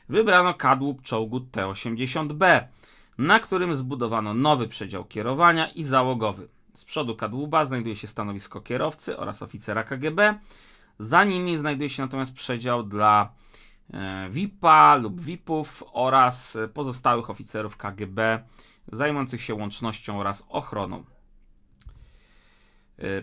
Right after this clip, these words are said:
przedział załogi musiał zapewniać pewne bardzo konkretne wymogi. Po pierwsze, być hermetycznie szczelnym. Po drugie, chronić przed promieniowaniem jonizującym za pomocą warstwy prze-, przeciwneutronowej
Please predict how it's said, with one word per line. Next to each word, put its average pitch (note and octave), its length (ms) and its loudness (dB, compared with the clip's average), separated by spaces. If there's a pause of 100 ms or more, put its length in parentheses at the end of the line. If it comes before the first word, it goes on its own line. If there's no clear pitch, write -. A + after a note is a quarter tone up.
(160)
przedział G#3+ 480 4
załogi E3 680 2
musiał D#3+ 720 2
zapewniać D3 640 -4
pewne C3+ 440 -2
bardzo C3 500 6
konkretne C3+ 720 -6
wymogi. C#3 600 0
Po A2+ 140 -10
pierwsze, C3+ 520 -4
być C3+ 280 -6
hermetycznie C3 680 -4
szczelnym. D3+ 560 0 (460)
Po A2 100 -8
drugie, A2+ 260 -2
chronić C#3 360 0
przed C3+ 220 -6
promieniowaniem B2 760 0
jonizującym A#2+ 760 -2
za C3 140 -2
pomocą G#2+ 520 -10
warstwy C#3+ 440 6
prze-, - 260 -12
przeciwneutronowej A2+ 1300 -2